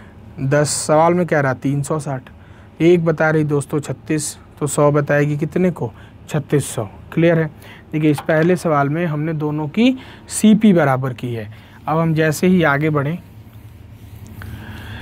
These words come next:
देखिए, इस सवाल को हम एक दूसरे तरीके से भी सोच सकते थे। कैसे? जैसे हमारे पास दो वस्तुएं हैं, मुझे दोनों पे बीस परसेंट कमाना है,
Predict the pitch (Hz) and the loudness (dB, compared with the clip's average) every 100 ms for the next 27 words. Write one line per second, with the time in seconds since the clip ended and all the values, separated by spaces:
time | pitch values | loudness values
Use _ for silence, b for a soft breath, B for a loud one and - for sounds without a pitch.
0 | B - 175 165 202 220 220 170 143 147 | B 0 4 4 4 2 2 4 4 0
1 | 185 170 190 196 165 175 185 185 175 156 | -4 -2 -2 0 -2 -4 -4 -2 -2 -2
2 | 160 165 165 151 147 151 139 131 - 123 | -2 -2 0 -2 -2 -4 -4 -6 -6 -4
3 | 117 107 151 143 165 160 - - 156 147 | -4 -2 -2 0 -2 -4 -8 -4 -2 0
4 | 180 170 165 165 165 147 151 156 131 - | 0 2 0 2 0 0 0 0 -2 -4
5 | 135 131 151 - B B B - 151 170 | -6 -4 -6 -8 B B B -2 2 2
6 | 151 165 190 190 165 147 151 - 139 - | 4 4 4 2 0 2 -2 -2 -4 -4
7 | 139 135 123 120 120 104 | -6 -6 -6 -6 -6 -10